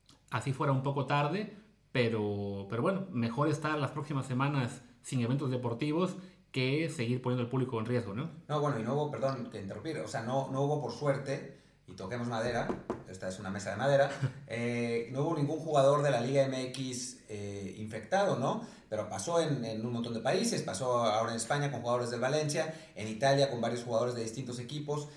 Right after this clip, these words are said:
Speaker 2: eh, Arteta y Callum, uh, Hudson-Odoi y uno más, me parece, en, en Inglaterra, eh, lo que ya habíamos hablado de Rudy Gobert, eh, hay en varios deportes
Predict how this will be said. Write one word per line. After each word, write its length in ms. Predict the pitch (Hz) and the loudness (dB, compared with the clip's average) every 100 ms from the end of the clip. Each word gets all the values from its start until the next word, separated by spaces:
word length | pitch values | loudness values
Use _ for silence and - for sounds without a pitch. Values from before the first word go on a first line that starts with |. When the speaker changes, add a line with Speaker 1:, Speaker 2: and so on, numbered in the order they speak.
| - - | -18 -14
Speaker 2:
eh, 240 | 98 98 | -10 -10
Arteta 580 | 98 98 151 151 - 135 | -8 -6 0 2 4 4
y 100 | 123 | 4
Callum, 420 | 123 127 127 120 | 2 2 0 -2
uh, 260 | 120 110 101 | 0 0 -2
Hudson-Odoi 720 | 127 127 117 131 143 151 120 | -4 -4 2 6 6 4 0
y 100 | 120 | 0
uno 180 | 131 135 | 2 2
más, 240 | 131 135 | 2 0
me 60 | 131 | 0
parece, 580 | 117 131 143 147 123 110 | 0 0 0 0 -2 -4
en, 200 | 107 101 | -6 -6
en 100 | 104 | -8
Inglaterra, 640 | 110 110 110 165 160 165 160 - - - | -4 -2 0 2 2 2 -2 -12 -18 -20
eh, 460 | - 107 110 107 107 | -10 -4 -2 0 -2
lo 80 | 107 | -4
que 160 | 107 110 | -4 0
ya 120 | 123 | 2
habíamos 260 | 127 120 | 2 0
hablado 180 | 120 123 | 0 0
de 80 | 117 | 2
Rudy 160 | 117 120 | 0 -2
Gobert, 560 | 127 156 165 165 - - - - | 2 4 4 2 -6 -18 -18 -8
eh, 540 | 110 113 113 113 - | -4 -2 0 -2 -2
hay 800 | 131 139 143 139 135 120 - - | 4 4 6 4 2 -2 -8 -12
en 200 | - 127 | -8 -2
varios 320 | 131 151 160 156 | 2 2 2 0
deportes 760 | 143 160 156 156 156 156 - | 2 2 2 0 0 0 -6